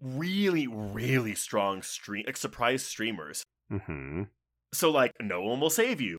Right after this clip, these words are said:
Speaker 1: or
Speaker 2: Right.
Speaker 1: Sit. Like, a, a bunch of these other streamers. Um, there's also been a weird mishandling of films this year. So, again, I'm thinking of
Speaker 2: <sighs>
Speaker 1: films like Cobweb or Dark
Speaker 2: Mm-hmm.
Speaker 1: Harvest, which, again, I'm just like,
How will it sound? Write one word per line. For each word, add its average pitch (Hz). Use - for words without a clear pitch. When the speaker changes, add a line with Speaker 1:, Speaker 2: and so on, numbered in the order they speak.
Speaker 1:
or 98
Speaker 2:
Right. 113
Speaker 1:
Sit. -
Like, 113
a, 135
a 156
bunch 165
of 202
these 180
other 143
streamers. 104
Um, 104
there's 131
also 277
been 247
a 151
weird 165
mishandling 170
of 320
films 330
this 320
year. 320
So, 165
again, 131
I'm 120
thinking 120
of 113
Speaker 2:
<sighs> 87
Speaker 1:
films 110
like 101
Cobweb 101
or 87
Dark 98
Speaker 2:
Mm-hmm. 82
Speaker 1:
Harvest, 156
which, 113
again, 147
I'm 117
just 107
like, 113